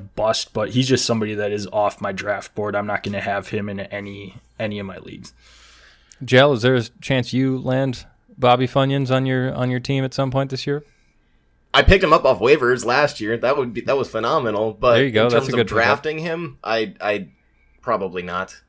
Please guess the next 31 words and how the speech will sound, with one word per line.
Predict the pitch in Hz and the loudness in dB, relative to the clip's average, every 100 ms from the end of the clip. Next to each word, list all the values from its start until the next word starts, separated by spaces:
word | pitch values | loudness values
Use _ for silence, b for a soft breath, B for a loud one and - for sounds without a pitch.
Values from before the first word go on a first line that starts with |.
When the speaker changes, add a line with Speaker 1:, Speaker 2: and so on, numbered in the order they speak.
| _ | _
Speaker 3:
I, | 120 | 0
you | 117 113 87 139 | 2 0 -2 0
know, | 123 | 0
I, | 113 120 107 b b b | 2 0 -2 b b b
I | 123 | -2
would | 135 110 - _ _ | 0 -4 -10 _ _
take | - 135 131 | -4 -4 -4
him | 131 | -8
for | 127 123 110 | -4 -4 -4
some | - 104 95 | -6 -10 -12
tight | - 120 | -6 -4
end | 117 98 | -4 -6
depth, | 98 123 143 - _ _ _ _ _ _ | -6 -6 -8 -18 _ _ _ _ _ _
but | - 110 101 95 87 _ _ | -12 -4 -2 -2 -4 _ _
I'm | 90 95 | -14 -12
not, | 98 95 90 - | -10 -8 -10 -12
uh, | 85 85 80 80 _ _ _ _ _ _ _ _ _ _ _ _ _ | -12 -12 -12 -16 _ _ _ _ _ _ _ _ _ _ _ _ _
I'm | 110 | -2
not | 113 101 | 0 0
gonna | 120 | 2
Speaker 1:
Yeah. | 117 | 2
Speaker 3:
take | 107 92 | 0 -4
him | 92 | -10
with | 90 85 | -10 -8
a | |
high | 87 87 | -4 -4
pick | 87 92 85 | -4 -6 -8
or | |
anything | 85 85 85 | -12 -12 -12
like | 80 80 | -12 -12
that. | 80 78 82 | -10 -8 -10